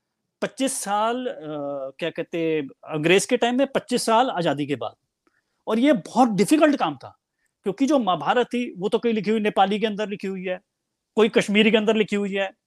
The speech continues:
कोई बंगाली के अंदर लिखी हुई है, उसके इतने manuscript थे, उनमें इतनी वेरिएंस थी, फिर भी उन्होंने लगा, कोई उसके अंदर technical वो, अ, आज computer का काम नहीं था, तो hand से उसको standardize करने का काम पचास साल महारत है।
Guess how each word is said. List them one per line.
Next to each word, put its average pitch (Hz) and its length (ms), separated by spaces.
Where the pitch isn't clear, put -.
कोई 208 140
बंगाली 190 420
के 226 80
अंदर 214 160
लिखी 202 180
हुई 190 100
है, 196 120
उसके 247 200
इतने 240 240
manuscript 226 460
थे, 220 240
उनमें 233 340
इतनी 240 280
वेरिएंस 202 400
थी, 220 200
फिर 262 220
भी 269 120
उन्होंने 247 360
लगा, 190 300
कोई 233 160
उसके - 220
अंदर 220 160
technical 220 460
वो, 190 400
अ, 156 180
आज 170 140
computer 196 440
का 233 200
काम 196 240
नहीं 180 100
था, 175 180
तो - 200
hand 247 480
से 247 160
उसको 247 260
standardize 233 520
करने 202 300
का 196 120
काम 202 300
पचास 202 520
साल 233 180
महारत 160 380
है। 131 140